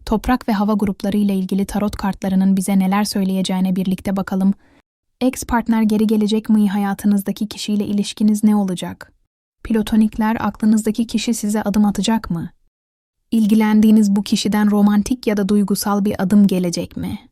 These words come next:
Bekarlar aşkı bulabilecek mi? Bütün bu soruların yanıtını kartlar bize anlatacak. Hadi hep beraber bakalım. İlk olarak toprak grupları ile başlayalım. Ama önce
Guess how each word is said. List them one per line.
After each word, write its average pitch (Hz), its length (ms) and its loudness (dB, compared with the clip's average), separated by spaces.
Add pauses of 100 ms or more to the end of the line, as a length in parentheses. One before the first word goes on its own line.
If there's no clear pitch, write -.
(1080)
Bekarlar 214 460 0
aşkı 202 340 -2
bulabilecek 208 640 0
mi? 190 180 0
Bütün 214 300 2
bu 202 60 0
soruların 196 540 0
yanıtını 190 500 0
kartlar 190 500 -4
bize 190 180 -4
anlatacak. 185 760 -4 (420)
Hadi 214 240 0
hep 208 240 -2
beraber 196 460 0
bakalım. 190 400 -2 (1500)
İlk 285 220 4
olarak 233 340 2
toprak 208 340 -2
grupları 185 380 -2
ile 98 200 -2
başlayalım. 196 600 -6 (560)
Ama 214 240 4
önce 233 480 4